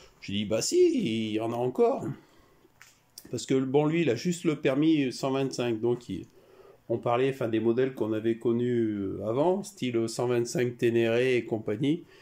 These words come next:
Il me dit, « Oh, mais on trouve plus des motos comme ça. » Je dis, « Bah si, euh, on en trouve encore. » Alors, je lui donne comme ça deux, trois modèles qui me venaient en tête. Et du coup, j'ai fait un peu des recherches sur Internet et j'en ai trouvé d'autres. Je te montre ça.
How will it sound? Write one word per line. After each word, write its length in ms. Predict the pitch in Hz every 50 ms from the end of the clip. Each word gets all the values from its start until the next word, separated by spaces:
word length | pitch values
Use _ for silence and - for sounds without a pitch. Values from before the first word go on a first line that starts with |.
| - - - - - _ -
Il 60 | 110
me 40 | 117
dit, « 60 | 151
Oh, 120 | 175 185 180
mais 80 | 170
on 100 | 147 139
trouve 260 | 123 - - 147 143 -
plus 140 | - 170
des 100 | 156 156
motos 300 | 143 143 131 139 - 165
comme 220 | 160 - 160 147 143
ça. » 200 | - - 139 131 123
Je 80 | 123
dis, « 100 | 113 110 104
Bah 160 | - - 131
si, 380 | - - 220 226 277 247 208
euh, 160 | 185 143 113 113
on 220 | 113 110 120 131
en 100 | 131 131
trouve 240 | 135 - 165 151 156
encore. » 560 | 151 143 143 - 202 208 190 175 165 139 - - - - - - - _ -
Alors, 120 | 107 110 120
je 80 | 113
lui 60 | 120 113
donne 260 | 123 139 147 139 127
comme 160 | - 139 -
ça 160 | - 165 147
deux, 160 | 131 127 127
trois 180 | 123 - 127 127
modèles 340 | 127 131 127 135 143 147 143
qui 160 | 143 - 117
me 360 | 110 107 110 113 110 107 107
venaient 180 | 107 104 110 117
en 140 | 117 120 113
tête. 280 | - 151 170 170 - 185
Et 100 | 120 107
du 180 | 104 120 123
coup, 180 | - - 214 220
j'ai 160 | 190 196 135
fait 140 | - - 143
un 100 | 139 135
peu 200 | 135 - 147 143
des 100 | 127 123
recherches 500 | - - - 156 165 170 - - - _ _ - - - - - - - _ _ _
sur 240 | - - 120 113
Internet 480 | 131 143 - 127 120 127 160 190 196 202
et 80 | - 143
j'en 180 | 127 123 127
ai 140 | 131 147 143
trouvé 300 | - - 180 165 170 160
d'autres. 400 | 147 143 147 147 - - - - - _ - - - - - _ _ _
Je 100 | - -
te 80 | -
montre 380 | 143 131 143 147 143 - 147 147
ça. 160 | - 131 127